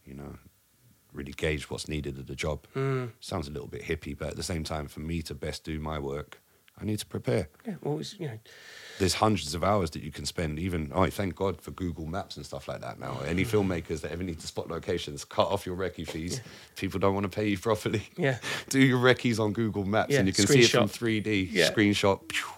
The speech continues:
Speaker 1: gone, yeah.
Speaker 2: I love that.
Speaker 1: But
Speaker 2: See,
Speaker 1: yeah, the preparation
Speaker 2: so
Speaker 1: time and the
Speaker 2: good.
Speaker 1: time it took to even build that thought process and that understanding of stuff isn't recognised.
Speaker 2: No.
Speaker 1: I think people need to stick by their guns and make that more present now.
Speaker 2: Hundred percent.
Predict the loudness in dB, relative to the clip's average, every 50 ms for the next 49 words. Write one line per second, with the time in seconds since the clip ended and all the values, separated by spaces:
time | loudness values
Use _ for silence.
0 | -16 _ _ _ _ -2 0 0 0 -2 -6 -6 -6 -4 -4 -6 -8 -10 -12 -10
1 | -6 -4 -4 -4 -4 -6 -8 -10 -10 -8 -8 -8 -10 -12 -10 -2 4 8 10 12
2 | 12 12 12 10 8 8 8 8 8 8 8 8 8 6 4 2 6 8 8 8
3 | 8 8 6 4 4 6 6 6 8 6 6 4 2 0 -2 -2 2 4 6 6
4 | 6 4 2 0 2 6 8 8 8 8 6 4 0 -4 -8 -2 0 0 0 2
5 | 4 4 4 4 4 4 4 4 4 2 0 0 0 -2 -2 0 0 -2 -2 -2
6 | -2 0 0 0 -2 -2 -2 -2 -2 -2 -2 0 0 2 2 0 0 -2 -2 -2
7 | -4 -4 -4 -4 -6 -8 -10 -10 -10 -10 -10 -10 -14 -18 -20 -20 _ _ _ _
8 | _ _ _ _ _ _ _ _ _ -8 -8 -4 -4 -4 -4 -4 -4 -4 -2 -2
9 | -2 -2 -4 -6 -6 -8 -4 -2 0 0 0 0 -2 -2 -2 -2 -2 -4 -4 -4
10 | -4 -2 -4 -4 -2 -4 -4 -2 -2 -2 -2 -2 -4 -6 -6 -8 -8 -10 -12 _
11 | -4 -2 0 0 0 -2 -2 0 0 0 0